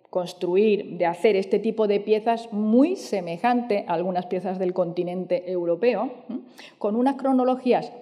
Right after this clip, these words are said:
más antiguas que todos los muertos del lugar donde estaban, eh, donde les acompañaban. Y por tanto, esta idea de que no solo tenemos proyectos diferentes y que los monumentos se construyen y se vuelven a construir, sino que los monumentos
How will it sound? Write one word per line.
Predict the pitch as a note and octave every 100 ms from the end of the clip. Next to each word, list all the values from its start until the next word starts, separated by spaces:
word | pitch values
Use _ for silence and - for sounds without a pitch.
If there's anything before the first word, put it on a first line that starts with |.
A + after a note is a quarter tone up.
| -
más | A3 B3 E4+ E4+
antiguas | D#4 D#4+ D4+ D#4+ D#4+
que | G3
todos | G#3+ A3+
los | A3+ G#3
muertos | A3 A3 C4 C4+ - -
del | F#3+
lugar | F#3 F3+ F#3+ A3 -
donde | G3 F3+
estaban, | E3+ F3 F3 F#3+ A#3 -
eh, | F#3 D#3 E3+
donde | G3 E3+
les | E3+ E3
acompañaban. | D3+ D#3 D3+ D3 C3 B2+ - - - - -
Y | A#3+
por | A#3+ A#3+
tanto, | E4+ F4 F4+
esta | F4 D#4+
idea | D4 D#4 A#3 E3 - - - -
de | F#3
que | F#3+
no | C4+
solo | E4 D#4+
tenemos | C4+ C4+ C#4+ G#3 D#3 - - - -
proyectos | A3+ G#3+ G3+ D#4+ - - G#3+ G3
diferentes | G3+ G3+ G#3 G3+ G#3
y |
que | G3+ G3
los | F#3+ -
monumentos | G3 G3+ G3+ A3 C#4 A#3+ F#3 F3+
se | A#3
construyen | G3+ G3+ - D4 C#4+ A3+ G#3+
y | G#3
se | G3
vuelven | A#3 A3 G3+
a | F3+
construir, | E3+ E3+ E3 E3+ E3+
sino | C4 A#3 G#3
que | G#3+
los | G3+
monumentos | G3+ G3+ G3 B3+ D#4 B3+ A3+ C4+ F4+